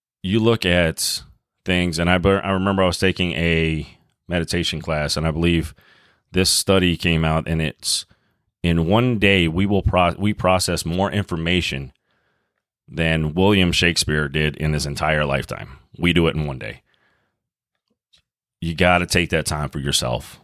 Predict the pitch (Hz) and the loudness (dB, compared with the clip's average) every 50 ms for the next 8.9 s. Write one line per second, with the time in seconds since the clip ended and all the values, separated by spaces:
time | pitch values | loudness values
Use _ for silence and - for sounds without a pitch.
0 | _ _ _ - 85 80 85 87 85 85 82 80 69 78 82 82 82 - 87 92 | _ _ _ -6 -2 0 2 4 4 4 2 0 0 0 0 0 0 0 0 0
1 | 85 82 78 78 78 80 76 - 85 - - - - _ - - 82 80 71 - | 2 4 4 4 4 2 0 -4 -12 -16 -18 -20 -20 _ -8 -6 -6 -4 0 2
2 | 90 87 78 78 - 87 87 82 80 76 76 - 95 92 87 85 82 80 78 73 | 2 2 2 0 -2 -2 -2 0 -2 -2 -2 0 2 2 4 4 4 2 2 0
3 | - - - - - _ _ _ _ _ _ _ _ _ _ _ _ _ _ _ | -2 -6 -6 -10 -18 _ _ _ _ _ _ _ _ _ _ _ _ _ _ _
4 | _ _ _ _ _ _ _ _ _ _ _ _ _ _ _ _ _ - 85 90 | _ _ _ _ _ _ _ _ _ _ _ _ _ _ _ _ _ 0 0 0
5 | 87 - - - 95 90 87 90 87 78 87 82 85 85 85 82 82 85 85 80 | 2 0 0 0 2 2 2 0 0 2 2 2 4 4 2 2 2 0 0 0
6 | 90 85 71 82 85 85 82 82 82 78 78 - - 78 78 80 80 76 76 73 | 0 -2 0 2 2 2 2 2 2 0 0 0 0 0 0 0 0 -2 -2 -2
7 | 69 82 85 85 87 80 - 90 80 78 78 76 64 - 80 76 76 - - 71 | 0 0 2 2 2 0 0 -2 -2 -2 -4 -4 -4 -2 -2 -2 -2 -4 -6 -8
8 | 67 73 78 73 - 73 69 67 - - - 65 67 65 55 60 - | -6 -6 -6 -6 -4 -6 -6 -4 -4 -4 -4 -4 -6 -8 -10 -12 -14